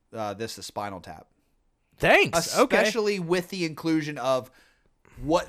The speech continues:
Speaker 1: they did in the real world.
Speaker 2: I love it.
Speaker 1: And
Speaker 2: Agreed.
Speaker 1: so, and the fact that they included a, a documentary director character in the film.
Speaker 2: Agreed.
Speaker 1: So
Speaker 2: I
Speaker 1: I'll,
Speaker 2: would
Speaker 1: I'll add that on the list too.
Speaker 2: And I will add one of yours that I really liked, if possible. Um,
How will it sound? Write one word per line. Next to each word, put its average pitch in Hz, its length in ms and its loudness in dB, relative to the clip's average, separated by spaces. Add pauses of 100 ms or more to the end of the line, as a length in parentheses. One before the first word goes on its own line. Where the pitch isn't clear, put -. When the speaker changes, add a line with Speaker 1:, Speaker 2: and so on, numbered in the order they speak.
Speaker 1:
they 165 200 4
did 151 320 2
in 139 100 -4
the 135 140 -2
real 123 280 0
world. 104 400 -4
Speaker 2:
I 113 100 2
love 151 240 0
it. 101 100 -12 (260)
Speaker 1:
And 143 140 -2
Speaker 2:
Agreed. 151 160 2
Speaker 1:
so, 147 360 4
and 226 220 2
the 240 60 4
fact 208 260 2
that 180 80 -12
they 185 160 -4
included 175 600 -2
a, 147 240 0 (100)
a 147 60 -4
documentary 147 600 0
director 127 440 -2
character 120 500 -4
in 123 220 -8
the 110 80 -10
film. 87 340 -12
Speaker 2:
Agreed. 113 340 -2 (300)
Speaker 1:
So 139 280 -4
Speaker 2:
I 139 100 4
Speaker 1:
I'll, 214 100 8
Speaker 2:
would 190 240 2 (220)
Speaker 1:
I'll 120 180 -8
add 110 140 -8
that 98 180 -10
on 95 140 -12
the 90 40 -14
list 87 280 -20
too. - 160 -20
Speaker 2:
And 160 200 0
I 151 260 2
will 156 420 2
add 147 240 0
one 143 180 -4
of 131 100 -6
yours 160 340 0
that 127 100 -4
I 120 60 -2
really 113 260 -2
liked, 110 260 -4
if 123 80 -8
possible. 123 560 -6 (600)
Um, 107 760 -4